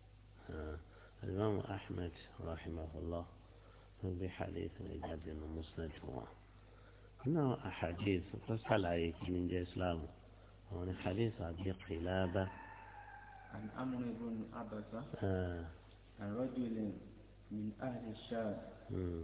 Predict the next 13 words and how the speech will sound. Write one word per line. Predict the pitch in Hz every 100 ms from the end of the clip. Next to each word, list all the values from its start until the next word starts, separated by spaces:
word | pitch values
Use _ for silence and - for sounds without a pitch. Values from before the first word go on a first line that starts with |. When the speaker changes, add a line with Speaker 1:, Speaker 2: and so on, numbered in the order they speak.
| 80
Speaker 2:
عن | - 120
أبيه | 110 107 107 123 117 110 110 110 - - - 113 113
أنه | 110 110 117 131 123 -
سأل | - - 117 113 110 104 -
رسول | 107 107 - 131
الله | 120 117 120 117 110
صلى | 110 113
الله | 120 120 117 113
عليه | 110 110 110
وسلم، | 107 - 127 127 131 139
Speaker 1:
Hmm. | 151 92 95 90
Speaker 2:
"ما | 123
الإسلام؟" | 120 110 104 - 110 101